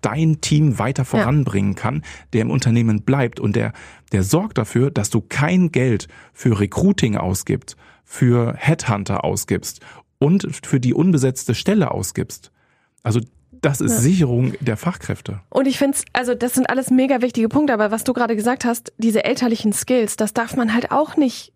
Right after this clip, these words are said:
Speaker 2: unterschätzen, was mit Mitarbeitern passiert, wenn sie
Speaker 1: Ja.
Speaker 2: plötzlich Eltern werden, ne?
Speaker 1: Mhm.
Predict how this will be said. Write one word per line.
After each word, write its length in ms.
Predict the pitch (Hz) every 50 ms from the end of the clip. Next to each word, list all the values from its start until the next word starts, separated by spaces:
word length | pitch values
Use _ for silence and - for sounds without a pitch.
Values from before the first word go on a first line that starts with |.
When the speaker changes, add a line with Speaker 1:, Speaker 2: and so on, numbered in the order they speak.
| _ _
Speaker 2:
unterschätzen, 880 | 233 247 220 208 214 202 - 262 302 - - - - 226 233 247 262 - _
was 440 | - 202 226 233 269 277 - - - - - _ _ _ _ _ _ _ _ _
mit 200 | - 240 226 -
Mitarbeitern 640 | - 220 254 302 370 320 254 220 202 214 226 214 208
passiert, 420 | 208 220 214 - - 254 254 240 233
wenn 140 | 220 220
sie 80 | 208 220
Speaker 1:
Ja. 60 | 220
Speaker 2:
plötzlich 420 | 214 220 208 - - 214 196 - -
Eltern 340 | - 269 - 262 214 190
werden, 300 | 190 185 - - 202 147
ne? 140 | 123 110 113
Speaker 1:
Mhm. 100 | 123 151